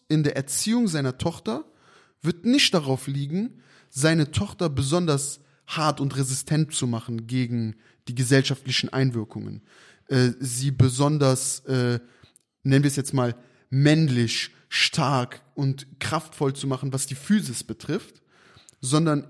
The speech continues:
eher, der Fokus wird eher darauf liegen, ihre Psyche so zu formen, dass sie, wenn sie groß ist, irgendwann erkennt, dass ein Mann,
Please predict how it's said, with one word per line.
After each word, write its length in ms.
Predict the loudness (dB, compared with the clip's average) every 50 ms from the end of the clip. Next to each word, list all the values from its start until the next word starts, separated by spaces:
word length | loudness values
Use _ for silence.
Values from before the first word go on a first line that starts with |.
| -4 0
eher, 420 | 2 2 2 2 2 0 -2 -4 -8 -12 _ _ _ _ _ _ _ _ _ _ _ -14
der 280 | -8 -2 2 2 2
Fokus 320 | 2 2 -2 -2 -2 -2 -2
wird 120 | -2 -2 0
eher 180 | 2 2 4
darauf 300 | 4 2 0 0 -2 -4
liegen, 260 | -2 -2 -2 -2 -4 -6 _ _
ihre 240 | -4 -4 -2 -2 -4 -6 -6 -6
Psyche 680 | -4 -4 -2 0 0 0 0 0 -2 -4 -4 -4 -6 -8 _ _ _ _ _ _ _ _ _ _ _ _
so 420 | -8 -6 -4 -2 0 0 0 0 -2
zu 220 | -4 -6 -6 -6
formen, 680 | -6 -6 -6 -2 0 2 2 2 0 -2 -4 -6 -10 -12 _ _ _ _ _ _ _ _ -10
dass 480 | -4 2 2 2 2 2 -2 -4 -4 _ _ _ _ _ _ _ _ _
sie, 480 | -6 -4 -2 -2 0 0 0 0 2 2
wenn 100 | 2 2
sie 120 | 2 0
groß 340 | -4 -4 -4 -4 -4 -4 -4
ist, 300 | -6 -6 -6 -6 -8 _ _ _ _ _ _ _ 2
irgendwann 460 | 6 8 8 8 8 4 2 0 -2
erkennt, 580 | -2 -6 -8 -6 -4 -4 -4 -4 -4 -8 -12 -20 _ _ _ _ _ _ _ _ _ _
dass 340 | 0 0 0 0 -2 -4 -4
ein 200 | -2 0 0 2
Mann, 400 | 2 2 2 0 0 -2 -4 -6